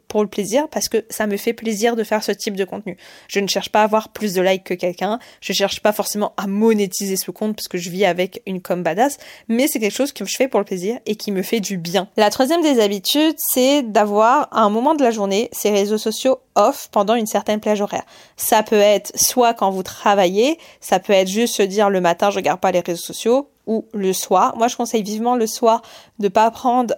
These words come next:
euh, votre téléphone au moins une heure avant le coucher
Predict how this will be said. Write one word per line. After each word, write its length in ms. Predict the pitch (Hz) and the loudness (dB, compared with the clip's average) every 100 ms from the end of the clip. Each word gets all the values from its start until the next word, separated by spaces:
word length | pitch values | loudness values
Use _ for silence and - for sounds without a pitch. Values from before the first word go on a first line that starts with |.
| - | 0
euh, 100 | 190 | 2
votre 220 | 196 196 | 0 -2
téléphone 480 | - 208 220 226 220 | -4 -4 0 0 0
au 160 | 196 202 | -2 -2
moins 220 | 202 - - | -2 -4 0
une 240 | 254 240 | 2 4
heure 260 | 240 233 - | 4 2 0
avant 200 | 196 190 | 0 0
le 60 | 202 | -2
coucher 480 | - 208 - 240 | -6 -6 -2 -2